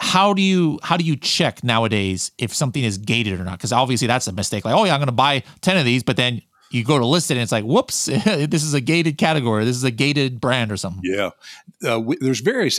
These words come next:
Speaker 2: apps out there, Bradley, that people use. And those apps, when you use them,
Speaker 1: Mm-hmm.
Speaker 2: you're signed into your Amazon account. And as soon as you sign, uh, scan a barcode, it comes up with green or red telling you if you're gated or not gated. If you're gated,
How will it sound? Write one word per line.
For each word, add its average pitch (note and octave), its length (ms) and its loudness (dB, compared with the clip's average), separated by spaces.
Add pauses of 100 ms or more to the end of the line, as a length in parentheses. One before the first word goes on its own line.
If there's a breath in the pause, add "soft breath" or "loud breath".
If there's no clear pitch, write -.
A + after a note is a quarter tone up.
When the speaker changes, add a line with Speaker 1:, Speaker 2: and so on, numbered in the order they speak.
Speaker 2:
apps B2+ 360 -4
out G2 160 -4
there, G#2 100 -8
Bradley, G#2 360 -6
that G2+ 180 -8
people A2+ 280 -4
use. G2+ 560 -2 (400 loud breath)
And A2+ 160 -4
those B2+ 320 0
apps, G#2+ 500 -4
when A2 160 -4
you B2+ 100 2
use B2 400 0
them, A2 140 0
Speaker 1:
Mm-hmm. G2 100 -4
Speaker 2:
you're G2+ 120 -6
signed G#2+ 400 -6
into G#2 220 -6
your F#2 160 -6
Amazon G#2 400 -6
account. A2 400 -10 (320 loud breath)
And G#2+ 140 -6
as G2+ 80 0
soon D3 200 2
as A#2+ 120 -2
you B2 80 0
sign, A#2 440 -2
uh, F#2 200 -8
scan A#2 340 -4
a G2 60 -8
barcode, G2+ 640 -6 (300 loud breath)
it A#2+ 160 -4
comes A2+ 260 -4
up G#2 180 -4
with F#2 140 -10
green A2 320 -8
or F#2+ 100 -10
red G2 320 -6
telling G2 300 -8
you F#2 320 -4
if F#2+ 200 -10
you're F#2 120 -12
gated F#2 400 -10
or F2+ 80 -8
not F2+ 240 -14
gated. E2+ 340 -18
If G2 140 -20
you're G2 120 -12
gated, A2 460 -4